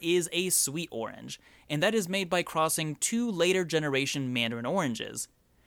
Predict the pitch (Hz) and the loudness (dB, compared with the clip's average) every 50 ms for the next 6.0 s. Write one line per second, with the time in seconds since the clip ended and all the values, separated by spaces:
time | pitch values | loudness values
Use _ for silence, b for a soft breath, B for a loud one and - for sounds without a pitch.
0 | b b - 208 - 311 294 330 320 254 143 123 120 131 120 120 - _ - 220 | b b 0 2 2 2 2 2 2 0 0 4 6 6 6 6 4 _ 2 2
1 | 262 269 269 262 247 - - - 262 247 - - 269 277 233 156 123 117 135 143 | 4 4 2 0 -2 -4 0 2 2 2 2 2 2 2 2 2 2 -2 -4 -6
2 | - b b b b _ - 110 110 - 123 147 143 131 131 120 113 107 107 107 | -8 b b b b _ -12 -12 -8 -6 -4 -4 -2 -2 -2 -2 -2 -4 -4 -6
3 | 120 123 - - - _ _ _ _ _ _ _ _ _ _ _ _ - 190 - | -6 -6 -8 -8 -12 _ _ _ _ _ _ _ _ _ _ _ _ -4 -4 -2
4 | - 233 233 - - - 208 214 220 208 208 214 226 226 190 151 - - - - | 0 2 4 6 6 6 6 4 2 2 2 2 2 4 2 2 0 -2 -6 -6
5 | - 196 196 190 - 160 131 131 135 139 131 - 117 117 117 117 - - 120 127 | -2 -2 -2 0 0 -2 -2 0 -2 -2 -2 -4 -6 -8 -8 -10 -10 -8 -6 -8